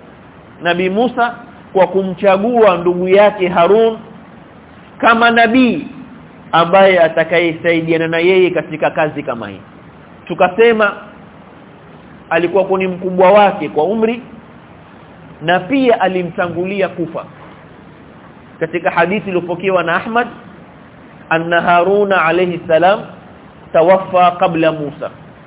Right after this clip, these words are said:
alikufa kabla ya Nabii Musa alayhi salam. Na Mungu Mwenyezi Mungu Subhanahu wa Ta'ala atujalie min alladhina yastami'una alqawla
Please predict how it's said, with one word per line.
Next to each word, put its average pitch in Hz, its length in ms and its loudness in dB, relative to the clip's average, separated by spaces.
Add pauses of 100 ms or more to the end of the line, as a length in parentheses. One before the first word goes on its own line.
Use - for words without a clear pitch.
(180)
alikufa 190 680 -2
kabla 190 360 2
ya 175 80 2
Nabii 165 300 -4
Musa 190 440 -2 (280)
alayhi 143 440 -4
salam. 92 240 -6 (360)
Na 147 80 -4
Mungu 185 180 -4
Mwenyezi 147 320 -8
Mungu 139 140 -10
Subhanahu 123 340 -10
wa 120 60 -10
Ta'ala 117 360 -6 (440)
atujalie 143 480 -4
min 131 140 -8
alladhina 127 460 -6
yastami'una 123 600 -10
alqawla 143 460 -2